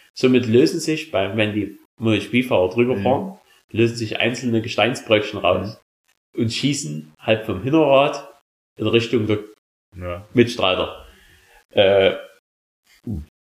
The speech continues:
Speaker 1: ich, ich glaube, beim, beim, ähm, irgendwie, ach, beim, beim Bezecchi
Speaker 2: Mhm.
Speaker 1: hat sie Visier kaputtgeschlagen.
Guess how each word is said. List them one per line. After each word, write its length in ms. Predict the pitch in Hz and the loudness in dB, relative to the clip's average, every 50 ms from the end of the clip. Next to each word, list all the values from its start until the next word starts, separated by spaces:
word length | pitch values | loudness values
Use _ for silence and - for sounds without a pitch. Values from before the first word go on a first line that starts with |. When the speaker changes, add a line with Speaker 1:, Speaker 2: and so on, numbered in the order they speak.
| _ _ _ _ | _ _ _ _
Speaker 1:
ich, 280 | _ - - - 113 - | _ -14 -12 -10 -10 -8
ich 160 | 113 113 - | -8 -10 -4
glaube, 240 | - 135 131 131 131 | 0 4 4 4 6
beim, 300 | 123 110 107 110 107 104 | 6 4 4 4 2 2
beim, 760 | 104 104 104 104 104 101 98 98 95 98 95 95 107 - - _ _ _ _ _ _ _ _ _ _ _ _ - | 4 4 4 4 4 0 -2 -2 -4 -4 -8 -12 -14 -16 -20 _ _ _ _ _ _ _ _ _ _ _ _ -6
ähm, 1300 | 107 104 101 104 104 101 101 104 104 104 104 104 104 104 107 113 117 117 127 123 117 110 104 104 104 - _ _ _ _ _ _ _ _ | -6 -4 -2 -4 -4 -4 -6 -6 -6 -6 -6 -8 -8 -10 -10 -10 -12 -12 -12 -12 -12 -12 -12 -12 -16 -18 _ _ _ _ _ _ _ _
irgendwie, 500 | - 110 110 107 107 107 104 - - - _ _ _ _ _ _ _ - | -6 -4 -2 0 0 0 0 -2 -8 -18 _ _ _ _ _ _ _ -2
ach, 260 | 113 - - - - | -2 -2 -2 -2 0
beim, 220 | - 107 101 107 107 | 0 0 2 2 2
beim 720 | 104 98 98 101 104 104 101 101 101 104 101 98 95 98 | 2 2 2 0 -4 -6 -6 -8 -8 -8 -8 -8 -6 0
Bezecchi 600 | 110 104 - - 143 143 139 - 233 320 339 - - | 0 0 0 2 -2 -2 0 0 0 0 -2 -4 -6
Speaker 2:
Mhm. 280 | 104 98 107 120 - _ _ _ _ _ - | -8 -8 -8 -8 -10 _ _ _ _ _ -4
Speaker 1:
hat 140 | 127 123 | -4 -2
sie 120 | - 120 107 | -2 0 2
Visier 320 | 110 107 110 123 135 160 180 | 2 2 4 6 4 4 4
kaputtgeschlagen. 720 | 180 180 160 185 180 - - 175 - 175 170 180 190 269 | 4 0 -2 -2 -4 -2 -4 -4 0 2 2 2 2 0